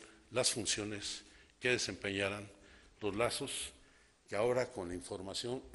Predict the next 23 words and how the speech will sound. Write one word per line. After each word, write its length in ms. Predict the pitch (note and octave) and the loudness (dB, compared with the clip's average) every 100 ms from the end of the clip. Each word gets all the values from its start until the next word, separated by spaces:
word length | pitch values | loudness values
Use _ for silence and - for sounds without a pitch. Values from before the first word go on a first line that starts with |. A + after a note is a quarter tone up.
| - - | -16 6
<coughs> 1080 | - - - - - - - - F#3 D3+ - | 8 8 6 2 -8 4 10 12 12 6 4
que 80 | G#2+ | 2
se 140 | - | 8
ha 180 | C#3 C3+ - - - - | 8 8 2 -12 -16 2
obtenido 600 | D3+ D#3+ - A#2+ A2+ F#2+ - - - - - - - - - | 6 6 4 4 2 0 -8 -14 -18 -20 -20 -20 -20 -18 -14
de 140 | G#2 D3 | 2 6
las 200 | D3 - | 8 6
comunicaciones 1040 | G#2+ G2+ G2 G#2 - A#2+ A#2 A2 - - - - _ | 2 -2 -2 0 2 2 0 2 0 -2 -14 -20 _
de 140 | A#2 A#2 | 2 4
la 120 | G#2 | 4
D 100 | F#2+ | 2
E 60 | |
A, 160 | G2 - - - - - - | 0 -4 -14 -20 -20 -20 -10
plena-, 420 | - A2+ A2 A2+ - - - - | 4 4 4 -2 -6 -12 -18 0
quedan 440 | A#2 A2 A2+ G2+ - - - - - - | 4 4 2 -4 -10 -18 -20 -20 -6 6
plenamente 960 | C3 C#3+ C#3 B2 G#2 G#2 A2 A#2+ A#2 | 10 10 10 4 2 2 2 2 4
acreditadas, 1080 | A2 - F#2+ E2+ E2 - F#2+ A2+ - - - - - - - | 2 2 -4 -4 -4 2 2 2 -4 -6 -8 -12 -20 -20 -8
no 320 | A#2 D#3 G#3+ | 6 10 12
por 180 | F#3+ C#3 | 12 12
un 160 | C#3 C#3+ - | 12 10 8
testigo, 720 | F#2+ - - G#2+ A2+ F3+ - - - - - - - - - | 8 6 6 2 2 -2 -4 -16 -20 -20 -20 -20 -20 -12 -2
por 200 | F#2+ F#2 | 0 8
varios, 720 | A#2+ D3 F#3 F#3 - - | 10 10 10 2 0 -2